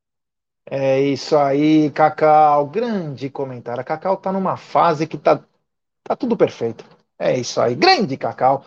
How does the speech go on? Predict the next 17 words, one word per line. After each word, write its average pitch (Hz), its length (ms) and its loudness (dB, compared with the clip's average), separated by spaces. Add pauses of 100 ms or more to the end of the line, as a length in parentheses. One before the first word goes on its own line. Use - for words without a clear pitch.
a 156 100 -2
popular 143 1000 0
Lucilio 202 880 2 (560)
do 247 220 4
Araguaia. 196 1160 0 (380)
É, 202 360 6
continuando 294 600 2
aqui 247 200 -2
com 247 100 -2
a 226 60 2
nossa 214 300 0
pau, 170 260 0
e 185 60 0
a 185 80 2
pau 165 400 -2
tá 302 160 4
grande, 233 600 -2